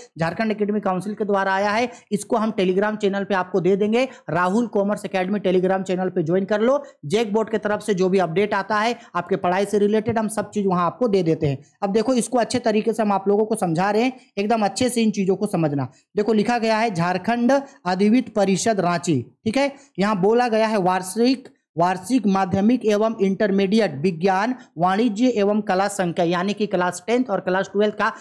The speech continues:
तीनों ही स्ट्रीम के लिए परीक्षा दो हज़ार चौबीस के पुनर्निरीक्षण के संबंध में आवश्यक सूचना। पुनर्निरीक्षण मतलब कि होता है रीचेक,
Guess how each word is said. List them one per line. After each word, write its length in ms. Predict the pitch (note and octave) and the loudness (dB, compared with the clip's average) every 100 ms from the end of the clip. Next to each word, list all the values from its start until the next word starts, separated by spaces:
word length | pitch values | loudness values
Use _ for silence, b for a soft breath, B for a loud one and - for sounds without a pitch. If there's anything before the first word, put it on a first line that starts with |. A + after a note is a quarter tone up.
| B _ | B _
तीनों 220 | B3 B3+ C4+ | 0 4 2
ही 100 | A#3 | 0
स्ट्रीम 300 | - G#3+ G#3+ | 0 0 2
के 140 | G#3 | 2
लिए 240 | F#3+ F#3+ D#3 B B - | 2 2 0 B B -4
परीक्षा 420 | F#3+ G#3+ G#3+ C4 | 0 0 0 0
दो 160 | G#3+ G#3+ | 2 2
हज़ार 320 | G#3 G#3 G#3 | 2 0 0
चौबीस 360 | G#3+ G3 B3+ - | 0 2 2 -2
के 280 | - A3 B3 | 0 0 0
पुनर्निरीक्षण 1120 | B3 - - A3+ C4 C#4 A#3 G#3+ A3 A3 C4 | -2 -12 0 4 4 4 4 4 2 0 0
के 160 | B3+ A#3 | 0 -2
संबंध 420 | G#3+ G3+ A3+ A3+ | 0 0 0 0
में 100 | A3 | 0
आवश्यक 460 | F#3+ F#3 F3+ F#3+ - | 0 0 0 -4 -4
सूचना। 300 | F3 F3+ D#3 B B - | -8 -4 -4 B B 0
पुनर्निरीक्षण 800 | G#3+ A#3 A3+ G3+ G3+ G3+ - A#3 | 2 4 2 2 2 0 -4 -4
मतलब 360 | G#3+ G3+ G#3 G#3 | -4 -2 -4 -2
कि 60 | G#3+ | 0
होता 260 | G3 G3 | 0 0
है 140 | F#3 D3+ | 0 2
रीचेक, 440 | F#3 F#3 C#4 | 0 2 0